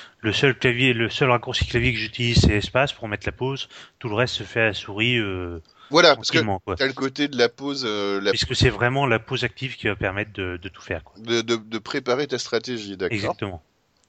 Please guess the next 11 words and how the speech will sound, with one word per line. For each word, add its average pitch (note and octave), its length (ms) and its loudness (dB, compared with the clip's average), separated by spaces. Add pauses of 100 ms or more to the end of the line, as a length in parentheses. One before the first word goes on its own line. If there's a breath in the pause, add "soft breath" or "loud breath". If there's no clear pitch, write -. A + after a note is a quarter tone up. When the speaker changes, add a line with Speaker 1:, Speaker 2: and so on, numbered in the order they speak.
(180)
Speaker 2:
Ok. G#2+ 180 -8
Et, C#3+ 160 4 (560 loud breath)
euh, C3+ 600 8 (100)
niveau D3 320 0
difficulté, D#3 640 -4
ça C#3 160 2
donne C#3 160 2
quoi ? C#3+ 240 6
Enfin, A#2+ 160 2
est-ce B2+ 160 4
que, D3+ 500 6